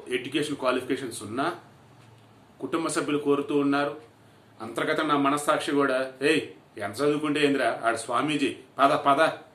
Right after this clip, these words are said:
అని చెప్పేసి ఏదో చెప్తా ఉంది. సరే అని చెప్పేసి వెళ్ళా. తీరా ఆడికి వెళ్ళాక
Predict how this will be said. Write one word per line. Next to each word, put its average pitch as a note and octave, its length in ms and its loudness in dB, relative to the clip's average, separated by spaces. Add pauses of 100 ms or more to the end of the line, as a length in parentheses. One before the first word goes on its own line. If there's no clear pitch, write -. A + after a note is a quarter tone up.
(160)
అని D#3+ 160 0
చెప్పేసి D3+ 380 2
ఏదో C#3 100 4
చెప్తా C3 460 2
ఉంది. C3 340 -4 (320)
సరే G3 300 8
అని D3+ 120 2
చెప్పేసి C#3+ 380 -2
వెళ్ళా. F3+ 280 0 (1040)
తీరా F3 260 6
ఆడికి C#3+ 320 6
వెళ్ళాక C3 680 2